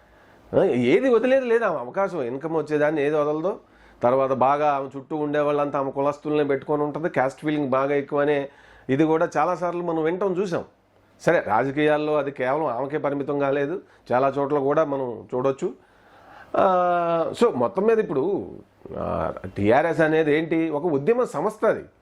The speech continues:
ఆ సంస్థని పార్టీ చేసి మేము తెలంగాణ సాధించమని చెప్పి వీళ్ళు మిగిలిన వాళ్ళకి అసలు ఏ విధమైన క్రెడిట్ ఇవ్వకుండా వాళ్ళేదో ప్రాణత్యాగాలు చేసినట్టు. ఆయన ఎన్-,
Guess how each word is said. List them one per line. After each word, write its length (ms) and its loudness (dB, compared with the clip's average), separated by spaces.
ఆ 140 2
సంస్థని 460 -2
పార్టీ 320 -2
చేసి 520 -4
మేము 200 4
తెలంగాణ 520 0
సాధించమని 640 -2
చెప్పి 280 2
వీళ్ళు 400 2
మిగిలిన 280 4
వాళ్ళకి 380 0
అసలు 180 -6
ఏ 120 -2
విధమైన 340 0
క్రెడిట్ 360 -2
ఇవ్వకుండా 640 -2
వాళ్ళేదో 560 2
ప్రాణత్యాగాలు 640 -2
చేసినట్టు. 440 -4
ఆయన 200 2
ఎన్-, 180 -4